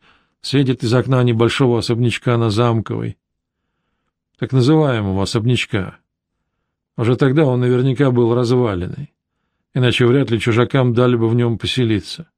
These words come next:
Видно, семейство доктора приспособило для жизни какую-нибудь одну комнату на первом этаже, может, даже две. Но о роскоши не могло быть и речи.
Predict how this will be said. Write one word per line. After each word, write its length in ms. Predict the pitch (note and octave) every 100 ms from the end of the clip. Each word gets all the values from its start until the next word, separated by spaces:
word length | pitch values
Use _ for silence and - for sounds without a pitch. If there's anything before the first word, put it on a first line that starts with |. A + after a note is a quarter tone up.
| _ _ _ _ _ _ _ _ _ _ _ _ _ -
Видно, 280 | A#2 F#3+ G3+
семейство 520 | F3+ E3 F3+ - D#3
доктора 540 | C3+ E3+ - E3+ E3
приспособило 880 | - D3+ C3+ - C#3 D#3+ E3+ D#3 D#3
для 160 | C3+ C#3
жизни 340 | A#2 D3+ C#3
какую-нибудь 600 | B2 A#2 D3+ D3 C#3+ C3+
одну 340 | C3 C3 C#3+ G#2+
комнату 680 | F3 E3 A#2 F#2+ - A2 - _ -
на 120 | A2+
первом 400 | C3+ A#2+ G#2+ G#2+
этаже, 480 | G2+ A#2+ G#2+ F2+ - _ _ _ _ _ _ _ _ -
может, 260 | C3+ D#3+
даже 240 | D3 D#3+ C3
две. 480 | A#2+ A2 F#2+ E2+ - _ _ _ _ _ _ _ _ -
Но 180 | B2 D3
о 80 |
роскоши 440 | C3 D3 - D#3 C#3
не 60 | C3+
могло 300 | C3+ C3 C3+
быть 220 | B2 -
и 60 |
речи. 460 | D3 C#3 G2 - -